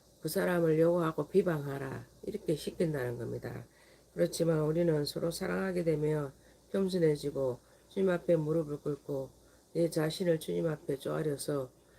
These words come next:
주님 앞에 모든 것을 내놓고 주님 앞에 끝까지 주님의 영원한 사랑, 사랑으로 우리가 서야 된다는 겁니다. 예수님이 우리에게 서로 사랑하라고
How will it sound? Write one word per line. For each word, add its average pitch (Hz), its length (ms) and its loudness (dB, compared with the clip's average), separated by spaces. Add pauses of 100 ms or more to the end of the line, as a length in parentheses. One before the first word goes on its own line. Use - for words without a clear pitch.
(140)
주님 190 220 -2
앞에 170 220 0
모든 165 340 0
것을 156 280 -2
내놓고 139 720 -2 (380)
주님 190 240 0
앞에 180 300 2
끝까지 190 560 -2
주님의 170 600 0
영원한 165 360 0
사랑, 165 460 -2 (520)
사랑으로 170 760 2 (240)
우리가 151 240 -2
서야 180 260 2
된다는 135 400 0
겁니다. 127 500 -4 (380)
예수님이 170 460 4
우리에게 160 380 4
서로 170 300 -2
사랑하라고 180 840 -2